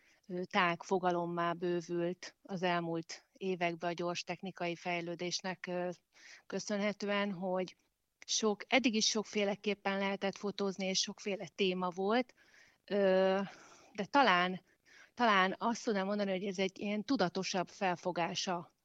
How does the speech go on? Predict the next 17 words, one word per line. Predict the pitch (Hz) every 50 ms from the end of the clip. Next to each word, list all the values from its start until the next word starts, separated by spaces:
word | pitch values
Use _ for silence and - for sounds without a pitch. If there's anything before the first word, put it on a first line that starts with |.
| _ _
annak, | - 196 185 180 175 165 165 170 - - - - _ - - - - - - _
hogy, | _ - - 196 175 170 165 170 175 165 - 190 -
ö, | - 196 196 196 202 185 175 175 175 180 180 180 180 170 _ _ _ _ _ _ -
mit | - 233 254 -
szeretnék | - - 208 190 185 - 202 190 180 -
fényképezni, | - 208 196 190 175 - 185 180 - 180 180 175 - - 180 180 175 - - - - - - - - - _ -
egy | - 196 202 - - -
saját | 196 - - 254 220 208 185
magam | 196 202 175 180 165
feltérképezése, | 165 - - 226 208 196 - - 202 185 - - - 196 190 - 190 190 180 - 180 180 175 - - - 185 170 170 180
hogy | 170 156 175 196 185 - -
én, | 226 220 214 208 208 202 202 - - - - _ _ -
ö, | - 202 208 196 190 185 185 185 185 175 - _ _ _ _ _ _
mit | - 208 202 - -
tudok | - 214 185 190 190 - - - - - - - - - - -
belülről | - 196 196 202 196 190 185 180 185 185 180 180 180 185
hozni | 175 - 190 185 180 - - 170 180 180 180 175